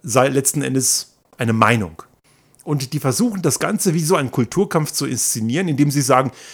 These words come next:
"Ja, die Klimaschützerinnen und Klimaschützer", nein, die sagen nur Klimaschützer, weil Gendern ist ja Vogue, geht ja gar nicht.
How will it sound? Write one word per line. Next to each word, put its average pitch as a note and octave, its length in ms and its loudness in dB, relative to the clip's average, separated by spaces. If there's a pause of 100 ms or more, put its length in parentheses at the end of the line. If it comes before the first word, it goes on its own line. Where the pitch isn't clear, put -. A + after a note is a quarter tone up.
(140)
"Ja, A#2+ 160 2
die D#3 180 0
Klimaschützerinnen C#3+ 1080 2
und B2+ 140 -6
Klimaschützer", B2+ 460 -2
nein, C3+ 160 2
die C3+ 80 2
sagen B2+ 240 6
nur C3 100 2
Klimaschützer, B2+ 540 0
weil A2+ 120 2
Gendern C3 360 4
ist A#2+ 120 -4
ja G#2 140 0
Vogue, A2 400 -2 (380)
geht C3 140 -2
ja A#2+ 60 0
gar A#2 200 4
nicht. A2+ 260 -10